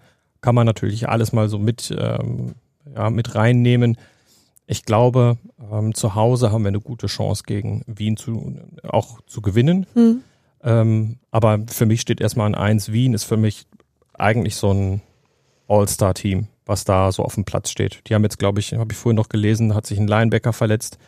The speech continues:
Speaker 1: äh, der wohl die restliche Saison ausfällt. Das könnte natürlich auch schon wieder ein, ein Blow für die sein,
Speaker 2: Mhm.
Speaker 1: aber die sind so gut und so breit und so tief auf-, also das der, das ist der große Vorteil gegenüber Rhein Fire. In der Tiefe sind sie meiner Meinung nach besser aufgestellt, was den Kader angeht.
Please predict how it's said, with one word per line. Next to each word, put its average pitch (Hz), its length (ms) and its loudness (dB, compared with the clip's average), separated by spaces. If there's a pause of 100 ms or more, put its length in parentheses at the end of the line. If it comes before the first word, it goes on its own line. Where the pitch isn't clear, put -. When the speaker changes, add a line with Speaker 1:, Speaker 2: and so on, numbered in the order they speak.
(340)
Speaker 1:
äh, 107 260 2
der 104 160 0
wohl 107 120 0
die 104 120 -2
restliche 101 400 -4
Saison 104 300 0
ausfällt. 113 400 0
Das 104 100 -8
könnte 110 220 -2
natürlich 110 260 -2
auch 98 100 -4
schon 107 140 -2
wieder 98 140 0
ein, 98 200 -2
ein - 280 -8
Blow 110 240 -2
für 123 140 -2
die 117 100 4
sein, 107 260 2
Speaker 2:
Mhm. 214 100 4
Speaker 1:
aber 101 280 2 (160)
die - 160 -6
sind 98 240 -2
so 110 160 -2
gut 107 240 -2
und 101 100 -2
so 101 120 -6
breit 98 300 0
und 98 80 0
so 95 100 -4
tief - 280 -4
auf-, - 240 -6
also 117 160 2
das 117 160 2
der, - 140 2
das 120 260 0
ist 120 160 -4
der 113 80 2
große 120 380 0
Vorteil 104 420 0
gegenüber 101 320 -4
Rhein 107 180 4
Fire. 101 220 2
In 101 140 -2
der 98 100 -2
Tiefe 101 380 -2
sind 104 160 0
sie - 100 -4
meiner 98 240 2
Meinung 98 260 -2
nach 98 140 -2
besser - 300 -2
aufgestellt, - 600 -4
was - 120 -6
den 98 160 -2
Kader - 320 -4
angeht. 120 340 -8